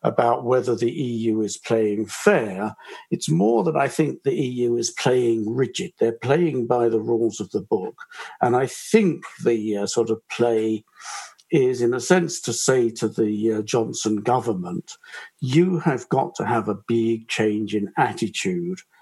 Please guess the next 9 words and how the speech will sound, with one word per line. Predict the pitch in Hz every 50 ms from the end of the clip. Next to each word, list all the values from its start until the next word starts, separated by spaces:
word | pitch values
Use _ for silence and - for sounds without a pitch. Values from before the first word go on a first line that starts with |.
| _ - -
before | 131 113 - - 135 127 107 110 110
we | 104 107 123 127 120
could | 113 - - 107 -
think | - - - 110 101 -
about | 107 92 - 98 101 101 113 117
doing | - 110 107 98 98 101 104 92
very | 92 107 101 98 95 95
much | 95 90 95 101 - - - -
more." | 110 104 104 95 90 87 - -